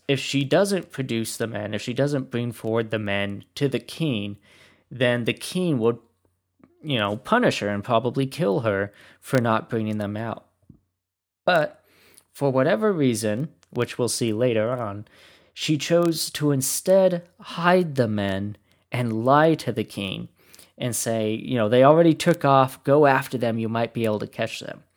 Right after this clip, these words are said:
And, uh, in actuality, she had hidden them up on the roof. And I love that picture of, uh, <laughs> the spies just hiding under these stalks of flax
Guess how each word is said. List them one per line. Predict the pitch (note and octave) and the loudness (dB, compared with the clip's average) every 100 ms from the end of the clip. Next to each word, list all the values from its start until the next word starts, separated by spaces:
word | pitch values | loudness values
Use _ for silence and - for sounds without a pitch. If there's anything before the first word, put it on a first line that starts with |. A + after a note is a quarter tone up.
| _ - - _ _ _ | _ -20 -20 _ _ _
And, | C#3 B2+ A#2+ A2+ A2 - _ - _ _ _ _ | 0 2 0 -2 -6 -12 _ -20 _ _ _ _
uh, | C#3+ A#2+ A2+ | 2 4 4
in | B2 | 2
actuality, | B2 - C#3 C3+ C3 A#2 | 0 0 2 6 4 2
she | G#2+ - A2+ | -4 -2 -2
had | G#2 | -2
hidden | A2 B2 A2+ | -4 -4 -4
them | A2 | -4
up | G#2+ G2 - | -2 -4 -4
on | A2 G#2+ | -6 -4
the | G#2 | -6
roof. | A2+ C3 A2 - - - _ | -2 0 0 -6 -20 -20 _
And | C#3 | -2
I | C#3 | 0
love | D#3 G3 | 2 2
that | A3 E3 - | 2 0 2
picture | C#3 C3 - A#2 | -2 -2 -2 0
of, | A2 - - - _ _ - | -2 -6 -20 -20 _ _ -4
uh, | C3+ A2 G#2 G#2 - C3+ - | 0 0 0 -4 -6 -8 0
<laughs> | G#3 A3 | 2 2
the | G3 E3 | 2 0
spies | - - C#3 C#3 C3+ | 0 0 2 4 2
just | B2+ - | -4 -4
hiding | - B2 B2 A#2 | -2 0 0 0
under | A2+ A2 A2 G#2 G#2 - - - _ | -2 0 0 0 -4 -16 -20 -20 _
these | B2 A2+ | -4 -4
stalks | - A#2 A2 - - | -4 0 0 -2 -8
of | G2+ | -8
flax | - G#2+ G#2 F#2+ - - | -4 -2 0 -2 -8 -16